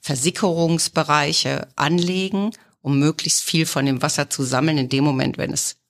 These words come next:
niederschlägt. Das sind jetzt erstmal verschiedene Bereiche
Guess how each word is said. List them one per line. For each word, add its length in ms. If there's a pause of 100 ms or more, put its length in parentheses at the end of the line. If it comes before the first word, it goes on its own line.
niederschlägt. 720 (340)
Das 140
sind 160
jetzt 160
erstmal 500 (600)
verschiedene 640
Bereiche 760